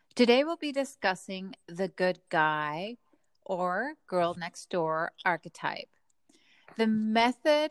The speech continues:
we have developed is called the archetype method. So what is the archetype method? Well, the archetype method is based on psychology and human behavior.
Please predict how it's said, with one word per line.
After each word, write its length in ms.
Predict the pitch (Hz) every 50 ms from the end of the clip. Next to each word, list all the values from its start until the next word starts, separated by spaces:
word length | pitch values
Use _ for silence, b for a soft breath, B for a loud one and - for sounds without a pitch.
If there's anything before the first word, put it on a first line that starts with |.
| 311 262
we 200 | 240 247 247 233
have 280 | 220 220 214 208 202 175
developed 600 | 202 190 185 185 175 175 170 170 170 - - -
is 180 | - 185 -
called 340 | - - - 170 170 170 -
the 220 | 170 175 170 165 - -
archetype 460 | - 190 190 - - - 214 208 - -
method. 460 | 175 156 147 - - 160 - - - _ _ _ _ _ _ _ _ _ _ _ _ _ _ _ _ -
So 300 | - - 214 196 190 185
what 180 | 175 185 208 202
is 140 | 226 226
the 180 | - - 247 208
archetype 440 | 180 180 - 180 - - 175 - -
method? 340 | 170 160 156 - 156 151 147 151 156
Well, 360 | 185 185 185 185 196 214 220
the 160 | 196 202 - -
archetype 540 | - 233 247 - 339 - - 392 349 311 254
method 460 | 208 190 175 175 - 190 180 180 - -
is 160 | 175 - -
based 300 | - 180 165 160 - -
on 80 | 165 156
psychology 640 | - - 165 - - - 165 160 165 170 165 190 185
and 140 | 170 160
human 300 | 165 160 156 156 156 151
behavior. 720 | 147 156 160 151 175 214 233 247 240 247 262 269 269 269 269